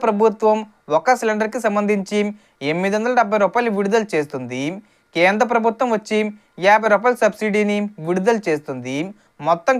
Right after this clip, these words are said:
కలిపి తొమ్మిది వందల ఇరవై రూపాయలు అనేది ఒక్కొక్క సిలిండర్కి జమ అవుతాయి. ఇక ఇప్పుడు ముగిసిన సంవత్సరానికి సంబంధించిన మూడు సిలిండర్ల బుకింగ్స్ నవంబర్ ముప్పైతో పూర్తయ్యాయి. బుక్ చేసిన డబ్బులు పడకపోతే నేను ఇందాక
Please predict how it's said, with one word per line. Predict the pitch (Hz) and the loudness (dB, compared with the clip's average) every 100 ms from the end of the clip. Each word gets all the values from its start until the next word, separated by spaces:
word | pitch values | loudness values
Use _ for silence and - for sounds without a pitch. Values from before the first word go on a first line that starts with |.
| 233 | 2
కలిపి | 214 220 220 220 _ _ 185 | 2 0 -2 -4 _ _ 0
తొమ్మిది | 190 208 214 | 2 2 0
వందల | 240 240 | 0 0
ఇరవై | 220 196 | 2 0
రూపాయలు | 185 220 202 | 2 2 2
అనేది | 202 190 202 196 _ _ - 156 | 0 0 -2 -2 _ _ -2 0
ఒక్కొక్క | 165 202 262 254 | 2 2 2 0
సిలిండర్కి | 214 208 208 196 208 202 - 147 | -2 0 0 0 -2 -2 -8 -2
జమ | 151 165 | 0 0
అవుతాయి. | 165 143 131 131 151 202 - 185 | -2 0 0 -2 -6 -8 -8 0
ఇక | 254 247 | 2 2
ఇప్పుడు | 190 226 220 220 208 151 | 0 0 2 2 -2 -4
ముగిసిన | 165 196 202 247 254 | -2 -2 -2 -2 2
సంవత్సరానికి | 233 226 233 226 254 | 0 2 0 0 -2
సంబంధించిన | 214 214 214 196 208 214 208 - - 185 | -2 0 -2 -2 2 0 0 -10 -8 0
మూడు | 214 233 220 | 2 2 0
సిలిండర్ల | 202 196 220 247 | -2 0 2 2
బుకింగ్స్ | 196 185 202 196 202 196 - _ 147 | 0 -2 -4 0 0 0 -6 _ 0
నవంబర్ | 165 190 240 247 | 2 4 2 2
ముప్పైతో | 202 208 196 202 202 196 - | 0 0 2 2 0 -2 -6
పూర్తయ్యాయి. | 165 170 170 147 131 131 143 185 - _ - 135 | -2 0 0 0 0 0 -2 -6 -8 _ -16 -6
బుక్ | 170 - 247 | -6 -2 0
చేసిన | 220 226 220 214 202 170 | 2 0 0 0 0 -2
డబ్బులు | 165 220 233 | 0 0 2
పడకపోతే | 202 190 190 196 202 196 196 _ _ 165 | 0 0 -4 -2 0 -2 -4 _ _ -4
నేను | 190 190 | -2 -2
ఇందాక | 175 214 | 0 0